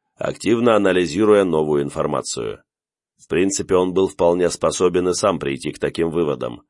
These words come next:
если бы имел чуть больше сведений о Секирине, или чуть больше времени на рекогносцировку. Но вот сумел бы он в эти выводы поверить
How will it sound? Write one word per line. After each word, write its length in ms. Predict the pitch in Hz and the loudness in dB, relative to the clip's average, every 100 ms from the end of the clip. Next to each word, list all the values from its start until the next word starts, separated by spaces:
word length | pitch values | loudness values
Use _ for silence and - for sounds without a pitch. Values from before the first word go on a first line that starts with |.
| _ _ | _ _
если 380 | - 90 90 87 | -2 0 0 -2
бы 140 | 80 85 | -2 0
имел 220 | 95 104 | 2 0
чуть 220 | - 78 | -2 -4
больше 380 | 69 95 - 87 | 0 0 -2 -8
сведений 460 | 73 80 76 80 | -4 -6 -4 -2
о 140 | 78 76 | 0 -2
Секирине, 680 | - 85 95 73 65 58 - _ _ _ _ | -4 -6 -4 -4 -6 -10 -16 _ _ _ _
или 200 | 80 110 | 0 2
чуть 220 | 113 117 | 2 -2
больше 380 | 87 107 98 92 | 2 2 2 -2
времени 600 | 73 85 104 101 95 - _ | 0 0 0 0 -2 -6 _
на 200 | - 92 | -2 0
рекогносцировку. 1080 | 80 - 78 80 80 - 95 71 - 55 - _ _ _ _ _ _ _ _ - | 0 -2 -4 -4 -4 0 0 0 -4 -10 -12 _ _ _ _ _ _ _ _ -8
Но 200 | 65 69 | -4 2
вот 180 | 127 | 2
сумел 360 | - 123 117 127 | 2 2 4 2
бы 120 | 110 | 4
он 140 | 113 104 | 2 4
в 40 | |
эти 200 | 107 107 | 0 0
выводы 360 | 95 110 101 95 | 0 2 2 0
поверить 580 | 90 78 76 101 - | 0 0 0 -2 -6